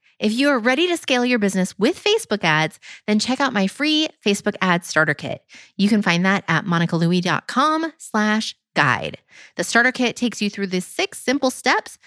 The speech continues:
to creating campaigns that convert. Plus, there's an awesome checklist so you can make sure you've got everything you need before you jump into the ads manager. And if you're like me, then you appreciate a good checklist.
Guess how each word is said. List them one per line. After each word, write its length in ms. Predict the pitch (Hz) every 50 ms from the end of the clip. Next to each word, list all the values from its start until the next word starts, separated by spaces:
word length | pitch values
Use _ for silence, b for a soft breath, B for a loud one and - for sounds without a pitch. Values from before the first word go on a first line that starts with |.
| b b
to 120 | - -
creating 520 | 202 - - 208 190 185 196 214 220 226 226
campaigns 540 | - 214 180 185 - 196 175 170 165 -
that 120 | - - -
convert. 520 | - - 160 170 226 277 302 - - - B B B B B B B B
Plus, 480 | - - 381 370 370 370 381 370 - - -
there's 220 | - 220 190 190
an 120 | - 190 - - -
awesome 280 | 359 403 392 - 359
checklist 580 | 302 - 302 262 254 - 240 233 226 233 - - -
so 120 | - - 226
you 80 | 226
can 80 | 220 226
make 160 | 220 208 202
sure 120 | - 202
you've 120 | 180 180 185
got 160 | 175 160 - _ -
everything 600 | - 269 269 269 269 285 294 285 - 285 254 247
you 120 | 240 233 226
need 400 | 214 226 254 254 262 269 262 277 B B B B B
before 440 | B 214 208 - - 220 208 214 220
you 200 | 233 233 226 220
jump 240 | - 185 175 175 175 - -
into 400 | 175 170 170 175 - - 165 160
the 120 | 160 - -
ads 240 | 156 151 143 - -
manager. 520 | 160 156 143 135 - - - - - 160 b b b b b b b -
And 80 | 185
if 160 | 175 - -
you're 80 | 175 170
like 320 | 160 170 160 165 170 -
me, 300 | 240 262 294 311 311 311 - -
then 160 | 262 277 285
you 320 | 311 339 359 370 370 381 381 -
appreciate 760 | 294 294 - - 403 415 - - - 180 160 156 151 151 - - -
a 80 | 180
good 200 | 180 180 160 185
checklist. 720 | - - 147 143 - - - 65 - - - - _ -